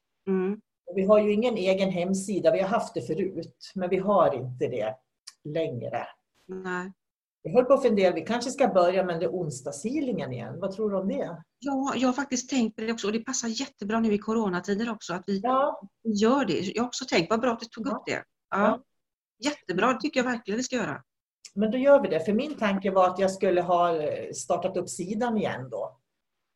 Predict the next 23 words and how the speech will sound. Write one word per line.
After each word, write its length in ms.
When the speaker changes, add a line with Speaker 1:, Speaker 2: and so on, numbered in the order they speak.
Speaker 1:
Mm. 100
Speaker 2:
För, 220
för, 80
det 100
fin-, 300
för 100
alla 220
lärare 500
så 120
att 60
de 120
kan 140
vara 260
med. 320
Men 380
det, 180
ja, 360
det 100
gäller 180
ju 100
att 60
hinna 280
med 360